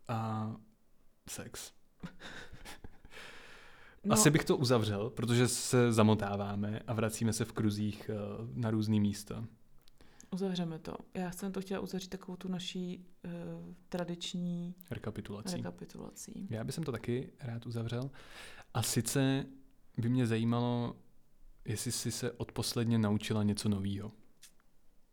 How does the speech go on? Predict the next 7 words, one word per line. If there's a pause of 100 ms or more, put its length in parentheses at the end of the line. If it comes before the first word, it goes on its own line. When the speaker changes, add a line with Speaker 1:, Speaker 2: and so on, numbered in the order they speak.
(800)
Speaker 2:
Já
si
myslím,
že
jsem
se
naučila